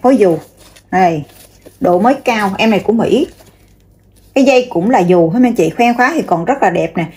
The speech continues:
À, mình còn tăng giảm được để coi. Ồ, em này có thể thấp xuống thôi mấy anh chị. Em này đeo vai thôi, không đeo chéo nha. Dây vừa lắm rồi.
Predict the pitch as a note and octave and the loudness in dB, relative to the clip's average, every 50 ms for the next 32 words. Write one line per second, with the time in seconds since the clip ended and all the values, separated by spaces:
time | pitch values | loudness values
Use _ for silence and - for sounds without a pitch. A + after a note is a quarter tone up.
0 | - - - _ - - F3 F3 F3 F3+ F3+ F3+ E3 - F3 E3+ E3 E3 G3+ G#3 | -20 -20 -20 _ -4 0 0 2 2 0 0 0 -2 -2 -4 -4 -4 -4 -4 -2
1 | G#3+ G#3 F3 D#3 D#3+ F3+ A#3+ F#4+ F4 F3+ F3 F3 - F3 G3 - A3 G3 G3 G3 | -2 -2 -2 -2 -2 -2 -2 0 0 0 0 -2 -4 -6 -4 -2 0 0 0 -2
2 | F#3+ - _ _ _ _ _ _ _ _ _ _ _ _ _ _ _ _ - - | -4 -10 _ _ _ _ _ _ _ _ _ _ _ _ _ _ _ _ -4 -2
3 | G#3+ F#3+ - - - A#3 A3 - - B3+ B3 - D4 - - G#4 G#4 - E4+ D4+ | -2 -2 -2 -2 -2 -2 0 0 0 -2 -2 -2 -4 -2 -4 -4 -2 -2 -2 0
4 | D#4 C#4+ A#3 A#3+ C4+ C4+ - E3 - - G#3+ A3+ A3+ G3+ - G3+ A3+ A3 B3 A3+ | 0 0 0 0 0 -2 -2 -2 -2 -2 -4 -2 0 0 0 0 0 0 0 -2
5 | A3+ A#3 A#3 B3 A3+ G#3 - - - B3+ A3+ A#3 A3+ A3+ - A3+ G#3 A#3 E4+ A4 | -2 0 0 0 0 0 -2 -6 -4 -2 0 2 2 2 2 2 2 2 2 2
6 | G4+ B3+ B3 A#3+ A3 A#3 A3+ A3+ A3 F3+ F3 G#3 G3 F#3 F3+ F3 G3 B3+ D4 A3 | 0 -2 -2 0 2 2 4 2 2 2 2 2 2 4 2 2 0 0 0 -2
7 | F#3 | -2